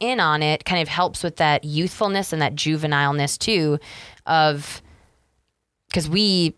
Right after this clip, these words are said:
as when we're young, are just very f-, we're not focused. We're kind of all over the place and our feelings kind of direct our lives. And so them being able to say, "This is actually good for you." And now,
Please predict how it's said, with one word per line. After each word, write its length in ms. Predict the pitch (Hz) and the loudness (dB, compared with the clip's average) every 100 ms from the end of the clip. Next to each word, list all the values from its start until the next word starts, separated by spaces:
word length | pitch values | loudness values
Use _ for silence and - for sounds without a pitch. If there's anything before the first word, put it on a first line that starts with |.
| - | 0
as 400 | 156 156 - - | 2 2 0 -4
when 200 | 156 156 | -2 0
we're 80 | 151 | 2
young, 420 | 147 143 139 156 175 | 0 2 0 0 -2
are 200 | 143 156 | -2 0
just 260 | 160 - | 0 -2
very 360 | 160 151 151 147 | 0 2 4 2
f-, 300 | 143 - - _ _ _ _ _ _ _ _ - | 0 -8 -18 _ _ _ _ _ _ _ _ -6
we're 120 | 156 | 0
not 240 | 170 - | 0 0
focused. 600 | - 135 131 156 170 - | -2 -2 0 0 -2 -4
We're 380 | 147 151 156 151 - | -2 0 0 0 -4
kind 220 | - 156 | -4 -2
of 220 | 151 147 - _ _ - | -2 -4 -14 _ _ -2
all 200 | 156 151 | 0 2
over 140 | 151 | 0
the 120 | 151 | -2
place 400 | 147 160 165 170 156 | 0 0 2 0 -2
and 360 | 143 143 151 - | 0 -2 -4 -2
our 80 | 151 | -2
feelings 380 | - 151 143 147 | 0 0 0 -2
kind 180 | 156 147 | -2 -2
of 40 | |
direct 340 | 147 143 143 147 | 0 -2 0 -2
our 100 | 139 | 0
lives. 360 | 131 143 196 | 2 0 0
And 140 | 151 143 | -4 -2
so 280 | 143 139 143 - - | 0 0 -2 -10 -8
them 200 | - 160 | -2 0
being 160 | 156 151 | 2 2
able 140 | 143 | 2
to 60 | 143 | 0
say, 260 | - 147 143 | 0 2 2
"This 200 | 147 151 | 0 -2
is 80 | |
actually 300 | 143 131 - | 0 0 -2
good 180 | - 113 | -4 -4
for 140 | - 95 | -4 -2
you." 300 | 90 82 - - - - - _ - | 0 -2 -4 -12 -20 -20 -20 _ -4
And 120 | 185 | 0
now, 140 | 208 | 2